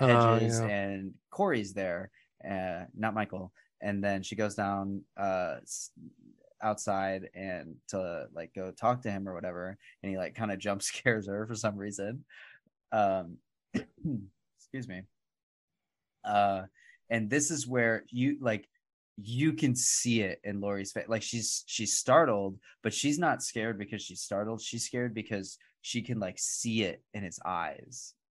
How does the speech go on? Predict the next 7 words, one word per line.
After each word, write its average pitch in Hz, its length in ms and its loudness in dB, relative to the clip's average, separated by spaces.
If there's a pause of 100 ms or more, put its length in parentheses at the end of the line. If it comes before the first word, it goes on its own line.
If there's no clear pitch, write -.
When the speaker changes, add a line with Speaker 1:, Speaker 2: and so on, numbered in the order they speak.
(320)
Speaker 1:
Mm-hmm. 117 140 2
Speaker 2:
that, 107 200 2
like, 85 240 -6
something 104 560 -2
has 98 160 -12
changed. - 760 -10 (500)
And 110 360 4